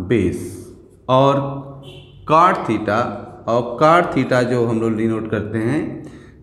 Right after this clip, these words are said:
cot theta ऐसे denote करते हैं और यह होता है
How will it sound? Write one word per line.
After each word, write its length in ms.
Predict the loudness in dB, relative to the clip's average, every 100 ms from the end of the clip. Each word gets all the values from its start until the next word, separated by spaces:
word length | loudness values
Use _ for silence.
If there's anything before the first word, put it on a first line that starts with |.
| _ _ -2
cot 360 | 4 4 4 -2
theta 280 | -4 0 -2 0
ऐसे 220 | -4 -2
denote 260 | -2 -2 0
करते 260 | -2 0 -2
हैं 200 | -2 0
और 180 | 2 4
यह 180 | 2 2
होता 360 | 0 0 0 0
है 200 | 0